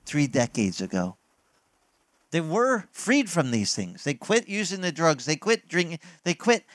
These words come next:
having those problems, and the Lord set them free. And somehow,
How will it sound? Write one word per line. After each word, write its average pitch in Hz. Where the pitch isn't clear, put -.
having 202
those 180
problems, 165
and 147
the 156
Lord 220
set 226
them 196
free. 196
And 160
somehow, 226